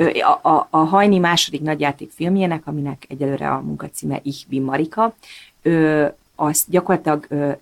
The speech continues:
hát tavaly nyáron elkezdtünk róla beszélgetni, hogy mi legyen a következő film, és akkor a Hajninak volt is egy filmötlete, ö,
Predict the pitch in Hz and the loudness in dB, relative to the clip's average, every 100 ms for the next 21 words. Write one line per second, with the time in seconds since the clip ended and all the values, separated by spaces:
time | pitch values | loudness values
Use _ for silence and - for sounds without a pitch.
0 | _ 151 - 196 180 151 151 139 143 135 | _ -10 -2 2 4 4 2 2 0 -2
1 | 139 - 131 131 139 202 208 202 175 156 | -6 -10 -8 -8 -2 0 2 0 0 -2
2 | 156 135 143 139 131 131 - 135 - 123 | -2 -2 -2 -4 -6 -8 -8 -10 -10 -12
3 | - 98 - 226 180 - - 143 156 147 | -12 -10 -2 0 2 -2 -2 -2 0 0
4 | 135 135 143 139 135 - 139 - 151 139 | -4 -6 -2 -2 -2 -6 -6 -10 -6 -4
5 | 131 127 127 131 185 196 - - - - | -4 -4 -6 0 0 0 -8 -20 -20 -20
6 | _ 175 160 | _ 2 4